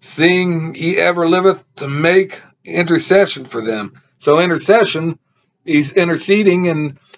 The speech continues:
he's on our side. You know, we're like petitioning a prayer to Yahweh, but, uh, Yeshua is interceding for us. He's helping us out. And we pray, and like I said, we pray in his name.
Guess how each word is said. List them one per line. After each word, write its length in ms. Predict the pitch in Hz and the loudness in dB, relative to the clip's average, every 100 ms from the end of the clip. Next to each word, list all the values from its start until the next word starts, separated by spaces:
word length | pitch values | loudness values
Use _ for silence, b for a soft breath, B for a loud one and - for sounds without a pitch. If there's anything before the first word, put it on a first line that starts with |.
| b | b
he's 320 | - 165 156 - | -4 -2 -2 -2
on 180 | - 170 | 0 2
our 140 | 180 | 2
side. 480 | 170 202 214 156 127 | 2 4 4 2 -4
You 360 | 139 151 165 165 | -10 -8 -8 -8
know, 260 | 180 151 147 | -6 0 2
we're 120 | 175 | 4
like 200 | 170 147 | 2 0
petitioning 840 | 139 139 196 - 160 160 165 160 - | -6 0 2 2 -4 -6 -4 -6 -4
a 140 | 147 | -6
prayer 540 | 131 180 208 180 160 - _ _ _ _ | -2 0 2 2 -2 -6 _ _ _ _
to 100 | - | -2
Yahweh, 640 | 139 208 180 147 151 165 127 _ _ _ _ | 4 4 4 2 0 -2 -8 _ _ _ _
but, 340 | 135 139 143 - _ _ _ _ _ _ _ | 0 2 0 -4 _ _ _ _ _ _ _
uh, 260 | 160 143 135 | 0 2 4
Yeshua 520 | 135 139 - 220 180 170 | 2 2 4 4 2 0
is 160 | 135 | -2
interceding 580 | 165 165 - 233 208 135 | 0 0 -2 -4 -4 -4
for 220 | 127 131 | 0 0
us. 100 | 123 | 0
He's 160 | 147 135 | -6 0
helping 300 | 170 175 160 | 0 0 -4
us 160 | 160 | 0
out. 400 | 196 214 98 - _ _ _ _ _ | 2 2 0 -10 _ _ _ _ _
And 120 | 131 | 0
we 120 | 143 143 | 2 2
pray, 240 | 151 151 | 2 2
and 80 | 160 | 2
like 140 | 147 | 0
I 40 | 143 | 2
said, 240 | 220 165 | -2 -2
we 160 | 117 113 | -6 -12
pray 320 | - 135 143 | -4 -2 0
in 80 | 143 | -2
his 160 | 147 | -2
name. 400 | 156 226 131 87 | -2 -2 -2 -8